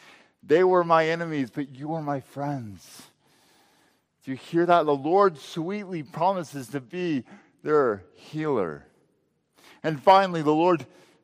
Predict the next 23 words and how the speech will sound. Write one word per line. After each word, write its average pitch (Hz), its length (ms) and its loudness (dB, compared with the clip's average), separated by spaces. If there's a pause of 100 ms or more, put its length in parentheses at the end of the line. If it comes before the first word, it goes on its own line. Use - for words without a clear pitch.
is 151 140 -4
sweet 190 440 -6
in 147 160 -4
the 143 80 -6
sense 175 300 -6
that 151 80 -12
he 151 80 0
gives 160 400 2
them 165 180 -6
provision 160 720 -6
and 135 240 -6
rest. 131 520 0 (600)
Look 175 220 -2
at 160 140 -2
verse 135 280 0
twenty-seven. 117 840 -4 (800)
It - 80 -20 (240)
says, 131 280 -6
"Then 175 200 0
they 190 140 2
came 156 400 -2
to 147 100 0
Elim, 113 640 -4